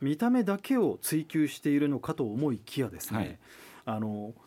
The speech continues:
Speaker 1: 人にぶつかってしまった時に人をいかに守るかという側面も昔に比べてはるかに進化してるんですってね。
Speaker 2: そうですね。
Speaker 1: ええ。
Speaker 2: 例えば、あの、ボンネットで言うと、一つはやっぱり、あの、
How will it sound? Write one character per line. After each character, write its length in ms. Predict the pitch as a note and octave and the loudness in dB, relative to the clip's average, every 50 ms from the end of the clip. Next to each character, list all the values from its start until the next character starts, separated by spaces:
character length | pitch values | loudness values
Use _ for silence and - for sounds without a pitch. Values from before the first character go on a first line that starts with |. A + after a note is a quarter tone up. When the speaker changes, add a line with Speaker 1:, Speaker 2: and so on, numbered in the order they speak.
| _ _ _ _ _ | _ _ _ _ _
Speaker 1:
人 340 | - - - _ A#3 A#3+ A#3+ | -12 -12 -6 _ 2 4 4
に 100 | A#3+ A3+ | 4 4
ぶ 140 | G3+ G#3+ | 2 0
つ 100 | G#3 - | -2 -4
か 140 | - - G#3 | -6 -4 -4
っ 60 | G#3 | -4
て 160 | G#3 _ G#3 G3 | -2 _ -4 -4
し 140 | - - | -2 -2
ま 100 | F3+ F#3 | -2 -2
っ 80 | F3+ F3+ | -2 -4
た 180 | _ - F#3 F3 | _ -6 -4 -4
時 220 | F3 E3+ - C#3 | -4 -4 -2 -2
に 140 | A2+ G#2 G#2 | -4 -2 -2
人 360 | - - - - C4 C4 C4+ | -4 -4 0 0 0 0 2
を 80 | B3+ - | 0 -2
い 180 | - F#3 F3 | -2 -6 -4
か 200 | - - - D4 | -2 -2 2 4
に 140 | D4+ C#4+ A3+ | 6 6 6
守 400 | D#3+ D3+ D3+ D#3+ F#3 A#3 C#4+ D4+ | 6 4 4 4 6 6 6 6
る 60 | C#4+ - | 4 2
か 160 | - - G3 | 0 -4 -2
と 120 | - F3+ F#3 | 0 0 2
い 80 | F#3+ G3 | 4 4
う 100 | G3 F3 | 4 4
側 340 | - F#3 F3 E3+ - F#3+ | 4 4 2 2 2 2
面 300 | F#3 G3 G3 F#3 F#3 F#3 | 2 4 2 2 2 0
も 200 | F#3+ G3+ F#3+ C3+ - - - - - - - - - - | 0 0 0 -2 -4 -8 -20 -20 -20 -20 -20 -20 -10 -6
昔 360 | A#2 A#2 - F#3 F3+ - F#3+ | -6 -2 -2 -2 0 2 2
に 100 | F3 E3+ | 0 2
比 80 | - F3 | 2 0
べ 160 | F3+ E3 D#3 | 0 0 0
て 60 | C3 | -4
は 200 | C3+ - - - | -4 -4 0 0
る 80 | B3 A#3 | 2 2
か 100 | - D#3 | 2 0
に 80 | B2+ | 0
進 180 | A2+ - D#3+ C#3 | 0 0 0 0
化 140 | A#2 A#2 - | 0 -2 -6
し 80 | - | -4
て 80 | - A2 | -4 -4
る 80 | A2 A2+ | -4 -4
ん 40 | |
で 80 | G#2+ - | -8 -10
す 100 | - - | -12 -12
っ 20 | |
て 80 | - G#2+ | -12 -12
ね。 160 | G#2+ G#2+ G#2 - - - - - - _ | -12 -12 -12 -12 -16 -18 -20 -20 -14 _
Speaker 2:
そ 160 | - - G3 | 2 4 4
う 40 | F#3 | 4
で 60 | A#2 | 4
す 100 | - - | 2 0
ね。 180 | F#2+ A#2+ B2+ A#2+ A#2 | 2 2 2 2 0
Speaker 1:
え 100 | B2 C3 | 0 0
え。 140 | B2+ - | 2 4
Speaker 2:
例 60 | F3+ F3 | 2 4
え 20 | |
ば、 120 | C3 A#2 | 4 2
あ 40 | A2+ | 2
の、 200 | A2+ A2+ A2+ A2 | 2 2 2 2
ボ 180 | G#2+ A#2+ C#3 D#3 | 2 2 2 4
ン 80 | E3+ | 4
ネ 60 | F3+ F#3 | 2 0
ッ 20 | |
ト 140 | F3+ - A#2 | 0 0 2
で 80 | F#2+ F2+ | 2 4
言 120 | F2+ F2 | 2 2
う 20 | E2+ | 0
と、 400 | _ - D3 C#3 G#2 E2+ D2+ - - - - - - - | _ 0 2 2 2 2 -2 -4 -10 -20 -20 -20 -8 -4
一 120 | - G#3 | -4 -4
つ 140 | G#3 - G3 | -2 0 0
は 240 | G#3 G#3+ G#3 F#3+ D3+ | 2 2 2 2 2
や 80 | C3+ | 0
っ 40 | B2+ | 0
ぱ 120 | - C3 | -2 -2
り、 100 | A#2 G#2+ | 0 2
あ 60 | G2 G2 | 2 2
の、 360 | G2 F#2+ F#2 F#2 F#2 F#2 | 2 2 2 0 0 -2